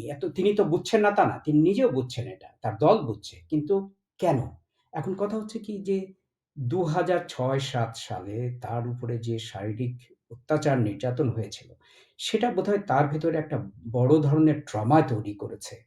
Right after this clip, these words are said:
এরকম আ, হতে পারে আরকি। এবং সেই ট্রমার কারণে তিনি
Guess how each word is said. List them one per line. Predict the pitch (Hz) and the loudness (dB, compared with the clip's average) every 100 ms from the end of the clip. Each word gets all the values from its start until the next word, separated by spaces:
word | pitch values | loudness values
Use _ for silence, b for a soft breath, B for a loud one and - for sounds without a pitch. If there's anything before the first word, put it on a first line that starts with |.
| _ | _
এরকম | 160 180 190 | -2 0 0
আ, | 160 139 | 0 -2
হতে | 180 180 254 | 6 10 10
পারে | - - - | 10 -4 -12
আরকি। | - - | -16 -20
এবং | - 127 113 | -10 -6 -6
সেই | - 151 147 | -2 -2 0
ট্রমার | 143 165 202 | 2 4 4
কারণে | 196 185 196 | 2 2 2
তিনি | 190 170 185 | 2 2 2